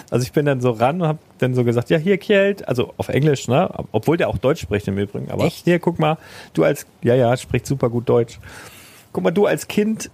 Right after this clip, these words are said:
Speaker 1: hier, äh, ne, und da drauf und kannst du mir das nicht signieren?“ Und hab ihm das einfach so mit dem Buch zusammen dahin gelegt.
Speaker 2: <laughs>
Speaker 1: Und dann guckte er links, rechts, wie so ein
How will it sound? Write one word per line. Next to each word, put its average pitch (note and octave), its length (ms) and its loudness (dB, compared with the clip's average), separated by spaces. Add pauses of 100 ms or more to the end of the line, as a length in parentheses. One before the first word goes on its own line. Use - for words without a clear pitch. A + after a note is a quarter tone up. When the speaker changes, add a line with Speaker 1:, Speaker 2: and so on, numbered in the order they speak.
Speaker 1:
hier, F3+ 560 2
äh, D#3 680 0
ne, F3+ 300 0
und D#3+ 260 -4
da D3 60 4
drauf E3+ 300 0
und D3+ 80 -2
kannst D#3+ 220 -2
du D#3 40 -4
mir D3 80 0
das D3 120 0
nicht D3+ 180 0
signieren?“ C#3+ 460 2 (280)
Und - 160 -2
hab D#3+ 100 -2
ihm D#3+ 80 -4
das D3 140 -6
einfach D3 260 0
so C3 100 2
mit D3+ 280 2
dem E3 140 0
Buch F3 220 -6
zusammen C3+ 380 -2
dahin C3 260 -2
gelegt. B2+ 300 2
Speaker 2:
<laughs> B3+ 60 -2
Speaker 1:
Und - 80 -2
dann C3+ 100 0
guckte F3 300 0
er - 60 -2
links, G#3 440 0
rechts, - 420 -4
wie D#3 120 0
so A3+ 120 4
ein G#3+ 160 -4